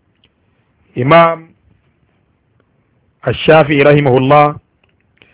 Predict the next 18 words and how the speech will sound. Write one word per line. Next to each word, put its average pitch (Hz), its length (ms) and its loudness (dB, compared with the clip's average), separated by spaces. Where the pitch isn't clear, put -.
yana 170 300 2
magana 151 440 0
da 131 160 -2
ɗalibinsa 147 960 -2
Ahmad 151 380 -2
ibn 143 280 -4
Hanbali. 110 560 -6
Ahmad 185 420 0
ibn 175 180 0
Hanbali 127 600 -2
yana 170 200 2
cikin 170 220 -6
ɗaliban 135 480 -2
Imam 127 240 -4
Shafi'i, 90 360 -6
kamar 131 220 0
yadda 156 140 0
Imam 147 200 0